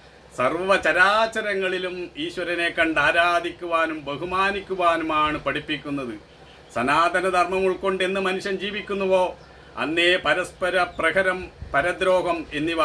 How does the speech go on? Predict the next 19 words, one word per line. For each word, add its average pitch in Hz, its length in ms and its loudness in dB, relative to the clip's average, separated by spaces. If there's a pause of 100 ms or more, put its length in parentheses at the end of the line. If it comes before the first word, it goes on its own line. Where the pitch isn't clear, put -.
അസ്തമിക്കുകയുള്ളൂ. 156 800 -4 (580)
ലോകം 175 360 2 (200)
സത്യസ-, 175 540 -2 (100)
സത്യത്തിലും 202 680 -2 (140)
ധർമ്മത്തിലും 196 580 0
ഉറച്ച് 196 260 -2 (100)
ജീവിക്കുമ്പോൾ 196 520 -4 (120)
മാത്രമേ 170 400 0 (360)
എല്ലാവർക്കും 160 560 0 (140)
ശാന്തിയും 160 500 -4 (260)
സമാധാനവും 175 720 2 (120)
കൈവരികയുള്ളൂ. 147 680 -4 (520)
സത്യത്തിനും 170 600 0 (140)
ധർമ്മത്തിനും 190 580 0
മുൻതൂക്കം 202 580 -2
കൊടുത്തുകൊണ്ടുള്ള 190 640 -2 (300)
ഒരു 151 140 -4 (100)
ജീവിതക്രമമാണ് 175 1000 0 (240)
സനാതനധർമ്മം 156 920 0